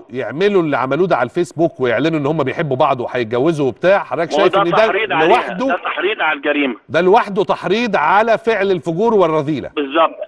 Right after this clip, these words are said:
Speaker 2: بالظبط.
Speaker 1: وده جريمة في حد ذاته.
Speaker 2: برضه جريمة، آه.
Speaker 1: يعني لو حد قدم فيهم بلاغ حتى
Speaker 2: آه،
Speaker 1: لو ما
Speaker 2: طبعا.
Speaker 1: جوزوش ممكن يعاقبوا.
Speaker 2: ده صحيح، ده صحيح.
Speaker 1: ده صحيح. أنا بشكرك شكرا جزيلا على هذه الفتوى القانونية الأستاذ عصام الإسلامبولي المحامي والفقيه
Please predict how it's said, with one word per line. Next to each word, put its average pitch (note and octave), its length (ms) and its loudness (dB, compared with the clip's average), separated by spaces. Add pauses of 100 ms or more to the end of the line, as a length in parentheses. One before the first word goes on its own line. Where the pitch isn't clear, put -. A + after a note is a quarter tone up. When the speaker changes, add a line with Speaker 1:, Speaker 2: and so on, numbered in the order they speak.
(100)
Speaker 2:
بالظبط. B2+ 420 -2
Speaker 1:
وده D3 200 2
جريمة G#3 280 0
في - 80 -20
حد D#3 160 -6
ذاته. B2 300 -6 (560)
Speaker 2:
برضه D3+ 300 2
جريمة، C3 360 0
آه. F#2+ 140 -8
Speaker 1:
يعني B2+ 220 0
لو C#3+ 100 2
حد F3 280 0
قدم F3 280 -2
فيهم G3 280 0
بلاغ G#3 340 4 (460)
حتى D#3+ 340 0
Speaker 2:
آه، F3 40 -2
Speaker 1:
لو G3 120 4
ما G3 100 0
Speaker 2:
طبعا. F#3 140 0
Speaker 1:
جوزوش F#3 420 -4
ممكن G3 400 -2 (240)
يعاقبوا. C#3 540 0
Speaker 2:
ده C#3+ 140 0
صحيح، C#3 520 -2 (160)
ده D3 160 -4
صحيح. A2 440 -8 (360)
Speaker 1:
ده A#2 80 0
صحيح. F2 320 -6 (240)
أنا C3+ 100 0
بشكرك D3 360 0
شكرا D3 320 -4
جزيلا A#2+ 500 0
على A2 160 -2
هذه A#2 220 -2
الفتوى A2+ 380 -4
القانونية B2 600 0 (440)
الأستاذ F#2 380 0
عصام F#2+ 360 -2
الإسلامبولي F2 480 -4
المحامي F#2 440 -2
والفقيه E2+ 600 -6